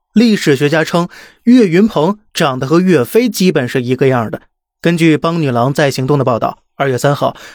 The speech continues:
中国人民大学历史学院研究员张宏杰在凤凰卫视一档节目中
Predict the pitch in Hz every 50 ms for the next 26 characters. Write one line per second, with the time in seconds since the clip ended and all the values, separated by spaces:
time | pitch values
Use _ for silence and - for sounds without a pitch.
0 | - - - 262 254 233 220 196 196 202 196 202 175 160 - 165 165 180 185 170
1 | - 135 - 151 151 143 135 135 143 165 160 156 139 131 139 151 - 180 180 190
2 | 175 - 160 170 165 - 120 127 156 - - - - - - 160 147 143 143 -
3 | 196 175 - 151 147 156 160 151 143 - 151 151 151 151 123 120 - 127 135 139
4 | 127 123 156 170 185